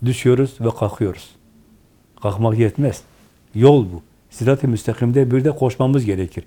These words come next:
Koşacağız. "Sana geliyorum ya Rabbi. Senin sevdiğin gibi yapmak istiyorum ve yapmaya çalışıyorum." Yapmaya çalışmamız gerekir. Emrettiği gibi. Her neyi emretmişse. Sonra bir daha düşeriz. Bir şey ayağımıza takılır, düşeriz.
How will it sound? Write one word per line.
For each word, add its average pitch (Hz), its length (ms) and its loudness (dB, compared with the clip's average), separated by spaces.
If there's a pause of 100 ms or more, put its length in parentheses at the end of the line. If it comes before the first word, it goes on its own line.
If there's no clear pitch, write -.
(380)
Koşacağız. 135 560 2 (280)
"Sana 131 260 2
geliyorum 98 480 -2
ya 87 120 -6
Rabbi. 87 260 -12 (720)
Senin 147 300 4
sevdiğin 127 480 2
gibi 135 200 2
yapmak 127 400 2
istiyorum 156 540 0
ve 131 140 4
yapmaya 123 380 2
çalışıyorum." 127 560 0 (280)
Yapmaya 113 320 -2
çalışmamız 131 560 0
gerekir. 87 420 -6 (380)
Emrettiği 139 600 2
gibi. 80 240 -8 (180)
Her 160 260 2
neyi 156 180 4
emretmişse. 131 720 -4 (960)
Sonra 151 240 6
bir 180 140 8
daha 175 180 2
düşeriz. 90 400 -4 (140)
Bir 107 40 -4
şey 151 160 2
ayağımıza 123 420 2
takılır, 156 440 2
düşeriz. 127 380 -2